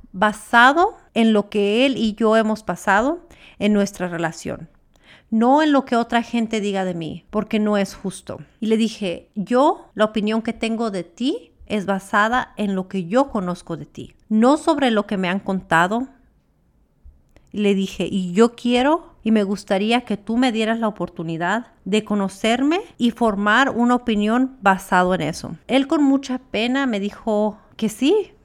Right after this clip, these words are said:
que de hoy en adelante sería así. Y yo me di cuenta que él se sentía culpable de haberme hablado de esa manera.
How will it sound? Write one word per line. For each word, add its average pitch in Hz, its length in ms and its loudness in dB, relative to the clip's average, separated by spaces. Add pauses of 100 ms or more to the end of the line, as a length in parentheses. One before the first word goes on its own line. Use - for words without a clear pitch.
(140)
que 202 340 2
de 208 120 2
hoy 220 160 2
en 233 80 2
adelante 208 420 0
sería 185 340 -2
así. 180 360 -6 (640)
Y 214 300 -2
yo 220 140 0
me 247 100 2
di 240 140 -2
cuenta 233 720 -2 (140)
que 208 100 0
él 202 80 0
se - 100 -6
sentía 196 420 -4
culpable 196 720 0
de 190 80 -2
haberme 175 340 -2
hablado 165 340 -4
de 160 80 -6
esa - 180 -12
manera. 147 440 -10